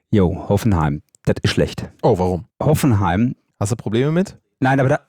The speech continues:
Speaker 1: nein, ich, ge-, geht mir gar nicht um den Verein. Es geht mir um die Kulinarik.
Speaker 2: Nein,
Speaker 1: Ja?
Speaker 2: das weiß ich, aber der
Speaker 1: Ja,
Speaker 2: Ort
Speaker 1: ja.
Speaker 2: ist zweitausend Seelen groß und das
Speaker 1: Ja.
Speaker 2: ist schwierig, ne?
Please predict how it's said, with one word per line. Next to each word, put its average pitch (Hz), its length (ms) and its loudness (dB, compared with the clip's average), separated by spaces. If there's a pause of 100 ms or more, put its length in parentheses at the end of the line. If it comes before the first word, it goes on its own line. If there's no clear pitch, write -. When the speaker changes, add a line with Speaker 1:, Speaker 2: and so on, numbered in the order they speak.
(120)
Speaker 1:
nein, 147 260 0
ich, 175 320 0
ge-, 226 120 -2
geht 220 240 -2
mir 220 60 0
gar 240 100 2
nicht 208 80 0
um 208 60 0
den 208 100 2
Verein. 208 380 0
Es 139 140 0
geht 185 160 -2
mir 170 120 0
um 139 120 -2
die 139 80 0
Kulinarik. 135 720 0 (220)
Speaker 2:
Nein, - 120 2
Speaker 1:
Ja? - 60 -
Speaker 2:
das 147 160 0
weiß 262 220 0
ich, 110 140 0
aber 120 100 2
der 139 100 4
Speaker 1:
Ja, 170 40 2
Speaker 2:
Ort 185 80 2
Speaker 1:
ja. 156 40 0
Speaker 2:
ist - 140 -2
zweitausend 139 440 -2
Seelen 135 340 -2
groß 165 340 -8
und 139 180 -6
das 139 160 4
Speaker 1:
Ja. 127 60 2
Speaker 2:
ist 101 140 -4
schwierig, 107 400 -2
ne? 156 220 -4